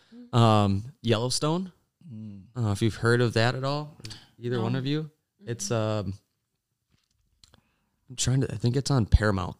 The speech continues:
Speaker 1: It's released by, and I think that's in the fourth season. It's essentially like, um, have you ever seen, uh, <sighs> I'm blanking out on the show now too.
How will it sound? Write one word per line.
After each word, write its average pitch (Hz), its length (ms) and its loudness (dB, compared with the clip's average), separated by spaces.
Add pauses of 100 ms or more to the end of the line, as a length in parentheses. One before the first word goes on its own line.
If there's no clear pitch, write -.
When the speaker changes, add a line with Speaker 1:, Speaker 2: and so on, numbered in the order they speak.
(400)
Speaker 1:
It's - 440 0 (240)
released 92 320 -2
by, 90 240 -6 (160)
and 107 100 -4
I 98 40 -2
think 107 220 -2
that's 104 160 -2
in 110 100 0
the 95 60 -2
fourth 95 340 -4
season. 92 420 -2 (460)
It's 110 140 -2
essentially 123 580 2
like, 98 360 0 (1700)
um, 113 720 4 (280)
have 117 100 0
you 131 80 6
ever 123 100 4
seen, 117 600 4 (920)
uh, - 460 -8 (800)
<sighs> - 880 -20
I'm 113 200 -2
blanking 104 280 -4
out 98 120 -6
on 98 60 -6
the 95 60 -8
show 95 200 -6
now 95 160 -8
too. 98 340 -6